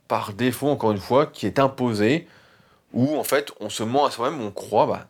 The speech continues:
n'importe quoi, parce qu'on essaye de nous prendre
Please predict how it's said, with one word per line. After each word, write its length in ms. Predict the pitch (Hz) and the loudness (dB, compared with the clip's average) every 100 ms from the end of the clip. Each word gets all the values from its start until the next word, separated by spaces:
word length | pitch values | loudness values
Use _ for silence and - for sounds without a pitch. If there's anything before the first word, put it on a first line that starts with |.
| - | -8
n'importe 540 | 87 147 151 123 - | 2 2 2 -4 -6
quoi, 340 | 107 - 123 - _ _ _ _ _ _ - | -6 -4 -4 -6 _ _ _ _ _ _ -10
parce 180 | 101 - | -8 -4
qu'on 200 | 117 104 | -2 0
essaye 480 | 95 - 135 117 - _ _ _ _ _ | 0 2 2 0 -6 _ _ _ _ _
de 100 | 95 | -4
nous 140 | 101 95 | -2 -2
prendre 400 | - 113 120 | -2 0 -2